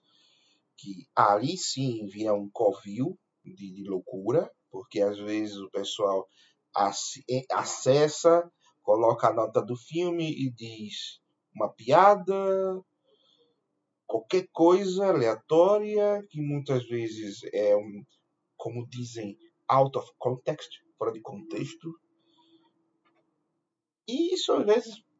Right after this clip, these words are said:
perde o sentido. Tudo bem que estamos a, essas redes muitas vezes servem pra, servem pra brincar, tudo isso, mas quando um pensa sobre clássicos e,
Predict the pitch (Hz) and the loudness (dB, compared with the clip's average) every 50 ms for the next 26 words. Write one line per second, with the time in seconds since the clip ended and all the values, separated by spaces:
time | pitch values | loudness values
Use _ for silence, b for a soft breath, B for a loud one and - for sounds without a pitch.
0 | _ _ - 214 220 233 214 196 156 131 123 - - 104 95 - _ - - 147 | _ _ -2 0 0 0 0 -2 -4 -4 -6 -8 -10 -14 -14 -16 _ -20 -20 -18
1 | 139 - _ _ _ _ _ _ _ _ _ _ _ _ _ _ _ _ _ _ | -18 -20 _ _ _ _ _ _ _ _ _ _ _ _ _ _ _ _ _ _
2 | _ _ _ _ _ - - - - - 147 110 110 120 127 127 120 113 - - | _ _ _ _ _ -10 -6 -4 -2 -2 0 0 2 2 2 2 0 -2 -6 -14
3 | 110 107 - - - 117 110 107 107 110 104 101 - - 110 110 - - 120 104 | -18 -8 -4 -4 -4 -2 -4 -6 -2 0 2 2 2 0 -2 -6 -4 -6 -6 -6
4 | - 117 104 104 104 101 104 104 104 - 113 107 98 101 104 101 101 101 - - | -8 -10 -10 -10 -10 -10 -12 -14 -12 -10 -10 -10 -10 -10 -12 -12 -12 -12 -16 -18
5 | 95 92 95 101 98 - 101 98 98 - b b b b b - - 110 104 113 | -18 -18 -18 -16 -12 -8 -8 -8 -8 -10 b b b b b -6 -4 -4 -4 -6
6 | 107 - 104 101 104 110 - 127 131 123 - 104 104 107 107 101 95 80 - - | -6 -4 -2 -2 -2 -4 -6 -10 -10 -4 0 2 2 2 2 0 -2 -4 -8 -16
7 | 95 95 - 110 98 92 98 104 - - 92 90 98 101 98 101 101 98 101 - | -18 -16 -14 -12 -12 -10 -10 -10 -10 -10 -12 -10 -8 -8 -6 -6 -6 -8 -10 -14
8 | - _ _ _ _ _ _ _ _ _ _ _ _ _ _ _ _ _ _ b | -18 _ _ _ _ _ _ _ _ _ _ _ _ _ _ _ _ _ _ b
9 | b b b b b b b b _ - 151 190 226 254 269 247 208 160 120 - | b b b b b b b b _ -2 0 0 2 2 0 -2 -2 -2 -2 -2
10 | - _ _ _ _ _ _ _ _ _ _ _ _ _ - - 143 143 135 - | -6 _ _ _ _ _ _ _ _ _ _ _ _ _ -6 -4 -2 -2 -4 -4
11 | - 135 123 123 120 - - - - - 117 117 110 98 101 98 _ - 104 101 | -4 -2 -2 -2 -4 -8 -12 -12 -10 -8 -6 -6 -6 -8 -12 -16 _ -8 -4 -4
12 | 101 98 95 - - 123 _ _ - - - - 101 95 | -4 -4 -4 -8 -14 -18 _ _ -20 -20 -20 -18 -18 -16